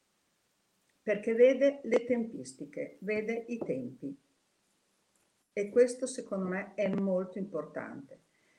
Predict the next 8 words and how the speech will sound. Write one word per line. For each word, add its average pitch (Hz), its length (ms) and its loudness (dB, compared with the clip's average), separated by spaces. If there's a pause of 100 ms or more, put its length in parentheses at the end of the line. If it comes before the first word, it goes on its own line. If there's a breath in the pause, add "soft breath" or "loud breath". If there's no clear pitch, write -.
(180)
perché, 220 680 2
eh, 175 1000 0 (800)
vedere 190 880 2
i 185 140 -6
periodi 165 720 -4
e 165 80 -4
i 151 160 -8
tempi 147 720 -4